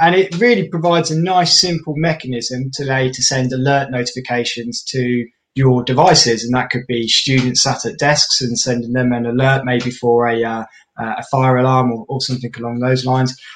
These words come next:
Um, or it could be for sending notifications, um, to say, you know, you've got some scheduled maintenance and send it out to, uh, to staff members. Um,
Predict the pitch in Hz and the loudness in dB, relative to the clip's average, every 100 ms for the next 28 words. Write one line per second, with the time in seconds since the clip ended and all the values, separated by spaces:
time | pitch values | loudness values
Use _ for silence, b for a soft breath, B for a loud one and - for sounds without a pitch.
0 | B 151 151 156 B B 190 190 190 202 | B 2 2 2 B B 6 6 6 2
1 | 165 - 180 175 170 185 196 175 175 170 | 2 4 6 6 4 0 2 4 4 2
2 | 170 165 165 175 165 165 156 147 127 - | 0 -4 0 2 2 0 -2 -2 -4 -6
3 | 156 151 135 156 - 160 147 143 139 139 | -4 -4 -4 -6 -2 0 0 -2 -4 -4
4 | 165 143 131 156 139 139 151 165 160 127 | -6 -4 0 0 0 -2 2 2 2 -2
5 | 120 - 127 135 127 127 123 123 127 - | -6 -4 -4 -2 0 0 2 0 0 0
6 | 131 127 123 - _ _ 123 120 120 120 | 2 4 2 -6 _ _ 0 4 4 2
7 | 123 127 - 156 151 131 113 104 107 - | 0 0 2 2 0 -2 -2 -4 -6 -8
8 | - 123 123 123 | -4 0 2 0